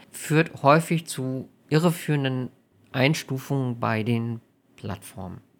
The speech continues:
Diese führen für mich zu Nachteilen, die ich hier nicht weiter erläutern möchte, nur Kurzfassung. Es ist schwierig,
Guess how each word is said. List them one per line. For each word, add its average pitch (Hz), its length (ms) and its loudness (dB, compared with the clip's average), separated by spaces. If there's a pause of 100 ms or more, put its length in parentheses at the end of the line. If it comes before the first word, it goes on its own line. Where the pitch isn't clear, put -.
(100)
Diese 151 420 2 (160)
führen 131 520 -2 (240)
für - 200 0
mich 147 320 2 (400)
zu - 140 -4
Nachteilen, 135 580 0
die 127 160 -8
ich 117 100 -12
hier 120 180 -2
nicht 113 200 -6
weiter 110 380 -6 (240)
erläutern 127 380 0
möchte, 147 220 -6
nur 117 160 -4
Kurzfassung. 131 680 -4 (220)
Es - 160 -4
ist - 260 -2
schwierig, 147 920 4